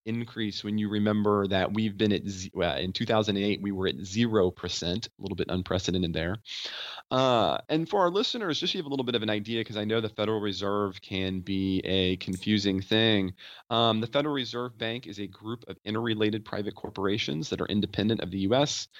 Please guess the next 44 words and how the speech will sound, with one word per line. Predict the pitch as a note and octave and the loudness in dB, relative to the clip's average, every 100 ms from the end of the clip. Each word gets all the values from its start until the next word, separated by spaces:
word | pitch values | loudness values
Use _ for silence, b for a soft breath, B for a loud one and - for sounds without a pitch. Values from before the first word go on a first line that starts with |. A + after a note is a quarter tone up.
| B B | B B
um, | G2+ G#2 G#2 | 0 2 2
and | - A2+ | 0 0
they | A#2 | -2
control | - A#2 - - A#2+ A#2+ | -2 -8 -8 -2 2 2
the | A2+ | 2
movement | G2+ G#2+ A2+ A2+ G2+ | -2 0 -2 -2 -2
of | G2+ | -2
money | G2 G2+ G2+ | 0 2 2
in | F#2+ | 0
the | F2+ | 0
U | G2 G2 | 2 2
S | G2+ | 2
system. | A2+ - F#2+ F2+ | -2 -4 -2 -4
Primarily, | F2+ F#2+ G2+ G#2+ G#2 G2 F#2+ B B B | -2 2 4 4 4 2 0 B B B
uh, | F#2 F#2+ F2 E2 | 0 4 4 4
they | G2+ | 0
control | - G2+ G2+ | -2 -4 -2
the | G2 G2 | 0 0
amount | F2 F2+ | 0 -2
of | F#2 | -2
money | G2 F#2 F#2 | -2 -2 0
available | F2 F#2 F#2 F2 | 0 0 -2 -2
to | |
circulate, | - G2+ - F3+ - - _ B B B | 0 -2 0 2 2 0 _ B B B
and | A#2 A2 | 2 4
they | A2 G#2+ | 6 4
deal | G#2+ A2+ A#2+ | 2 2 4
with | A2+ - | 2 0
kind | A#2+ | -2
of | A2 | 0
these | G#2+ G2+ | 0 -2
two | - - C#3+ | -6 -2 0
big, | C3 B2+ A#2+ G2+ | 2 2 2 0
they | - | -2
have | B2 | -2
two | - D3 | -2 -4
big | B2 A2 - | -2 -2 -4
tools | - B2 A#2+ G#2 F2+ | -2 0 2 2 0
to | - | -4
set | - - F#2+ - | -4 -2 -2 -4
this | - | -8
interest | G#2 G#2+ G#2+ - | -6 -4 -4 -4
rate | F2+ - | -4 -4
range. | F#2 F#2+ F#2 F2 - | -2 0 0 -2 -8